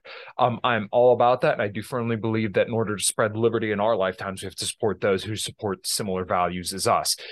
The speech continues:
And Steven does support all the same libertarian values that I bring and talk about on the show a lot.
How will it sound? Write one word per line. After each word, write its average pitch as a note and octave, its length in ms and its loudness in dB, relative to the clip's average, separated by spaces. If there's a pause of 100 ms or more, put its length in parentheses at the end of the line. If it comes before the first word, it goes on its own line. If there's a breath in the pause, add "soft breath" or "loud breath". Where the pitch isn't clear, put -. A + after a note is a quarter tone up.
(140 loud breath)
And A2+ 120 -2
Steven A#2+ 300 0
does A2+ 180 4
support A#2 300 -2
all G2+ 100 4
the F#2+ 60 -8
same G#2 400 -4
libertarian G#2 480 -2
values F#2 400 0
that G2 140 2
I F2 160 2
bring F#2+ 400 -2
and F#2 80 -8
talk F#2 200 -4
about F2+ 180 -2
on F2 100 -6
the F2 40 -10
show F#2+ 220 -2
a - 20 -4
lot. F2+ 300 2